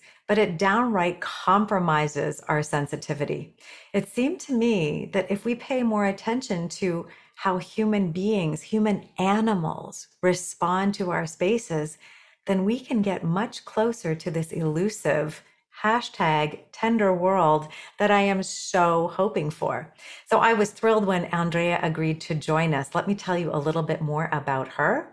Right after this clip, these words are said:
She has both a Master of the Arts in Architecture from Middlesex University in London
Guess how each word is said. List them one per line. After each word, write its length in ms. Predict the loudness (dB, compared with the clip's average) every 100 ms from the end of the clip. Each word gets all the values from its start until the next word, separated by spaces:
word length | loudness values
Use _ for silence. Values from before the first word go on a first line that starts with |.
| _
She 260 | -10 -2 0
has 400 | 0 2 2 0
both 440 | 2 4 4 0 -4
a 120 | -2
Master 580 | 0 0 0 -2 -2 -2
of 120 | 0
the 180 | -2 0
Arts 360 | 2 0 -2
in 180 | -6 -4
Architecture 840 | -2 -2 -4 -6 -8 -6 -4 -4
from 300 | -2 -2 0
Middlesex 640 | 0 0 -2 -4 -8 -6 -6
University 680 | -4 -2 -2 -2 -2 -2 -2
in 220 | -2 -2
London 520 | -2 -2 -2 -4 -6